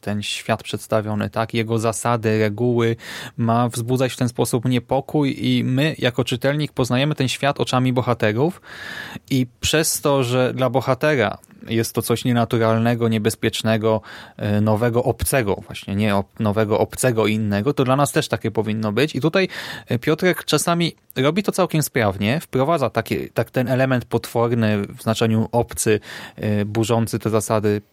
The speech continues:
panujące w świecie, ale potem nie idzie z tym dalej, nie? Bo nawet właśnie w, tam, gdzie mieszkają szczury, pojawia się ten element taki troszkę właśnie niedopowiedziany, tajemnica, coś niebezpiecznego,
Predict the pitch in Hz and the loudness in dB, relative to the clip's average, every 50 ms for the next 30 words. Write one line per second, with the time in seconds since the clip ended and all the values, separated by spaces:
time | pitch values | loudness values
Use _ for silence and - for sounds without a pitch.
0 | _ - 107 107 110 110 110 110 104 - 104 - - 117 107 - - 160 196 - | _ 0 2 2 4 4 2 2 0 -2 -4 -2 0 0 0 0 0 0 0 0
1 | - - - - - - - 127 127 143 139 - - 196 - 233 226 208 196 - | -4 -8 -12 -12 -12 -6 -2 0 2 2 0 0 -2 -2 0 0 -2 -2 -4 -8
2 | _ _ _ _ _ _ _ _ _ _ _ _ _ _ _ - 131 135 165 160 | _ _ _ _ _ _ _ _ _ _ _ _ _ _ _ -4 0 0 0 2
3 | 214 214 - - 196 185 156 151 120 104 98 98 95 107 135 160 160 170 147 143 | 0 0 0 0 2 2 2 2 0 0 0 -2 -2 -2 -2 -2 -2 -4 -2 0
4 | 160 185 208 214 - 185 170 - - 165 - - - - - 151 165 - 165 156 | 0 2 0 0 0 -2 -2 -2 -2 -4 -4 -6 -6 -2 0 0 2 2 2 2
5 | 156 - - 151 139 139 131 - - - - 117 101 101 117 123 - - 117 147 | 0 0 0 0 0 0 0 -2 -4 -2 0 0 2 2 0 0 0 0 0 2
6 | 175 175 165 - - - - 120 117 117 117 110 117 113 110 110 107 - - 107 | 2 2 0 0 0 0 0 0 0 2 2 2 2 2 2 2 2 0 0 -2
7 | - - 95 - - 110 104 - - - 107 95 87 90 - _ - - - _ | -2 -4 -6 -2 0 0 0 0 0 0 0 0 0 -4 -12 _ -20 -20 -20 _
8 | - - - - - 110 - - 117 117 123 117 123 110 - 123 113 113 113 104 | -20 -16 -6 -4 -2 -2 0 0 0 2 2 2 0 0 0 0 2 2 0 0
9 | 98 101 - - 131 117 120 131 139 131 123 120 120 117 - - 113 110 110 107 | -2 -4 -10 -6 -2 0 0 2 2 2 2 2 0 0 0 0 0 2 2 2
10 | 104 107 117 131 123 - - 127 117 - - 117 - 117 113 117 113 - - 113 | 2 2 0 0 -2 -2 -2 0 0 0 -2 -2 0 0 0 0 0 0 -2 -4
11 | - - - 110 110 117 135 180 247 | -2 0 0 0 0 2 2 0 0